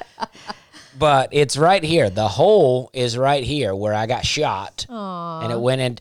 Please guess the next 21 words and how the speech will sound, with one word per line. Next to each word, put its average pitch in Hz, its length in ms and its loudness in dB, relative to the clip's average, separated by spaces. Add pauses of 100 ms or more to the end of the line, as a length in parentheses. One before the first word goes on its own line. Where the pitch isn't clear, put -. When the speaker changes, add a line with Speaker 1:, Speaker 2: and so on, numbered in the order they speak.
(220)
Speaker 1:
Now, 160 200 2
this 226 220 -2
is 175 140 -2
not 143 280 -2
blood 123 300 4
on 113 120 0
there. 117 180 -2
I 165 100 2
don't 226 120 2
know 127 120 2
how 120 240 2
the 104 120 2
shirt 107 340 -2
got 101 200 -2
so 110 220 0
filthy. 95 640 -4 (160)
Speaker 2:
I 220 200 -6
think 254 220 -12
it 180 140 -16
just - 260 -10
been 190 320 -6